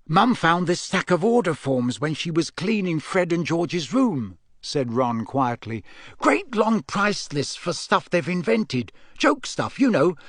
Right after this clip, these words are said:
Fake wands and trick sweets. Loads of stuff. It was brilliant. I never knew they'd been inventing all that. We've been hearing explosions out of their room for ages, but we never thought they were actually making things,"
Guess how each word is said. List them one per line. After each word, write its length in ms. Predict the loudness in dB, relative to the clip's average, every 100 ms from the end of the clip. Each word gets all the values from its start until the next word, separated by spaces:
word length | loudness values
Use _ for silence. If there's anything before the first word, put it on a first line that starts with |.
| -20
Fake 520 | 2 4 4 0 4
wands 440 | 4 4 0 0
and 160 | 0 0
trick 300 | 0 0 -2
sweets. 640 | -6 0 0 -2 -8 -12 -2
Loads 300 | 4 4 4
of 80 | 0
stuff. 320 | -2 -4 -4 -4
It 200 | -2 4
was 260 | 4 4
brilliant. 720 | -4 -2 4 6 6 4 0 -6 -20 -4
I 120 | 2 6
never 240 | 6 6
knew 160 | 4 4
they'd 180 | 4 4
been 180 | 2
inventing 460 | 2 2 2 2 0
all 200 | 0 2
that. 320 | 2 2 -4 -18 -20 -20 -20 -16 -16 -6
We've 200 | 0 2
been 180 | 2 2
hearing 360 | 2 2 2 2
explosions 760 | -2 -4 -2 0 2 0 -2
out 200 | -2 -4
of 80 | -2
their 200 | 0 0
room 280 | 2 0 0
for 200 | -2 0
ages, 560 | 2 4 2 -2 -4 -6 -14 0
but 180 | 2 6
we 160 | 6 6
never 260 | 4 2
thought 280 | 2 2 2
they 160 | 2 2
were 120 | 2
actually 480 | 0 -4 -2 2 4
making 640 | 4 4 4 2 2 0
things," 640 | 0 -2 0 0 0 -4